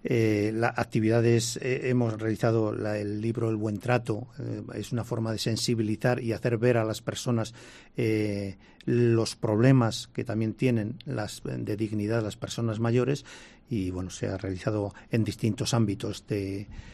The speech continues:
de la ciudad para abarcar un poquitín, eh, también todos los ámbitos de edad de las personas.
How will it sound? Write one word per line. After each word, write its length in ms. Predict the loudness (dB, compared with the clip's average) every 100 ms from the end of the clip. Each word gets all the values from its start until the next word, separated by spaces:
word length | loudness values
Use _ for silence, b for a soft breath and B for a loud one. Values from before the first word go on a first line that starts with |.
| B B -4
de 240 | 0 2
la 120 | 2
ciudad 440 | 0 2 6 6 4 0
para 360 | 2 4 4 0 -12 _ -20 -8
abarcar 500 | 0 2 2 2 4
un 140 | 4
poquitín, 600 | 2 0 0 0 0 -4 -8
eh, 340 | -8 -8 -8 -6
también 420 | -8 -6 -4 -4
todos 220 | -2 -2
los 160 | 0 -2
ámbitos 320 | -2 -2 -4
de 60 | 0
edad 180 | 0 0
de 160 | -4
las 140 | -10 -8
personas. 520 | -6 0 2 0